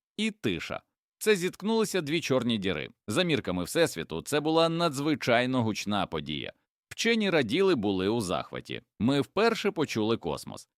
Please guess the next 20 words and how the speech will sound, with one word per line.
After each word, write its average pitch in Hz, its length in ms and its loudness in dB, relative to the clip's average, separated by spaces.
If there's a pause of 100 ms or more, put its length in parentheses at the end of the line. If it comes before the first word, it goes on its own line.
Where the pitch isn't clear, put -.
(120)
Але 139 360 4
це 202 160 -2
був 185 200 4
лише 165 320 2
самотній 113 520 2
крик 90 380 -4
уночі. 90 460 -4 (200)
Астрофізики 123 920 0
знали, 90 480 -2 (100)
десь 156 280 0
там 117 160 0
має 101 260 2
бути 85 280 -4
не 127 120 0
просто 226 380 0
одинокий 123 500 0
крик, 78 320 -6
а 78 100 0
постійний 202 680 -2
фон, 73 380 -4